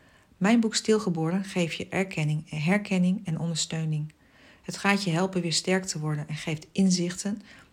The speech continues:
dat het niet raar is dat je niet sterk voelt. Abonneer je op mijn kanaal om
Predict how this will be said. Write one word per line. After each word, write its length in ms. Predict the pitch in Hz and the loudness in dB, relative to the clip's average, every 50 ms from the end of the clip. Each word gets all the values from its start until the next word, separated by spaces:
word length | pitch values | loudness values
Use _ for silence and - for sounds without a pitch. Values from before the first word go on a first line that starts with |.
| _ _ - | _ _ 0
dat 200 | - 180 175 - | 0 0 2 0
het 200 | 160 151 - - | -4 -4 0 6
niet 320 | 160 180 190 185 185 - - - | 8 8 8 8 4 -2 -10 -14
raar 540 | - 156 147 151 165 180 196 202 190 196 180 | -14 -8 -4 0 2 4 4 2 2 -2 -6
is 320 | 151 139 - - - - _ _ _ _ _ _ - | -6 -4 -2 -4 -4 -6 _ _ _ _ _ _ -8
dat 240 | - 147 156 - | -8 -8 -6 -6
je 60 | - 156 | -6 -4
niet 180 | 151 151 151 | -2 0 0
sterk 300 | - - - 147 143 - | 0 0 0 -4 -6 -6
voelt. 380 | - - - 69 - - - _ _ _ _ _ _ _ _ _ _ _ _ _ - - _ _ _ _ _ _ _ | -10 -12 -10 -10 -12 -14 -16 _ _ _ _ _ _ _ _ _ _ _ _ _ -20 -20 _ _ _ _ _ _ _
Abonneer 400 | - 294 269 277 247 240 226 208 | 2 4 4 6 8 8 8 8
je 140 | 180 170 - | 6 4 2
op 140 | - 175 175 | 0 0 2
mijn 200 | 180 180 185 185 | 4 4 4 2
kanaal 420 | 180 180 175 175 170 170 175 170 - | 2 0 0 0 0 0 -2 -2 -2
om 180 | 165 165 - | -2 -4 -2